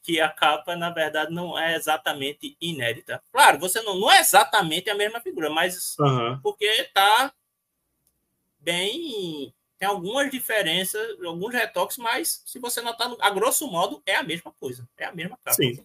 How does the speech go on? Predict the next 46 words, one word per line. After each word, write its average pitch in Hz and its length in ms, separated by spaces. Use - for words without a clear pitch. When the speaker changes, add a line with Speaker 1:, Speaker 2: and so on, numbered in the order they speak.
Speaker 2:
se - 160
você 202 220
colocar 185 320
uma 175 220
do 202 120
lado 156 180
da 120 100
outra, 127 420
você 139 240
vai 196 160
ver 156 200
que 190 220
o, 185 160
o 156 100
cabelo 196 680
é 202 60
um 202 60
pouquinho 180 300
diferente, 160 640
a 156 80
posição 151 480
da 151 120
asa 143 380
é - 20
diferente, 139 520
a 139 40
cor 156 240
da 143 180
asa 143 140
é 139 40
diferente, 135 440
as 156 160
chamas 165 420
são 170 120
diferentes, 190 300
mas 494 120
é 196 80
basicamente 196 440
a - 20
mesma 196 240
coisa. 143 240
Fica 170 240
parecendo 180 720
que 160 160
foi 165 380
um, 160 520